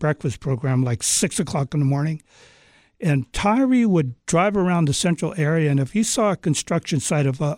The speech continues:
of a new home being built, and he saw, and, and, and, and, and he saw the crew would be all white, he'd come back to Saint Peter Claver Center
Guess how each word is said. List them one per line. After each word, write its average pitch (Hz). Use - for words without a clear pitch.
of 135
a 139
new 160
home 151
being 131
built, 127
and 160
he 170
saw, 214
and, 180
and, 180
and, 165
and, 170
and 175
he 165
saw 196
the 165
crew 208
would 160
be 165
all 151
white, 156
he'd -
come 175
back 202
to 165
Saint 180
Peter 180
Claver 151
Center 156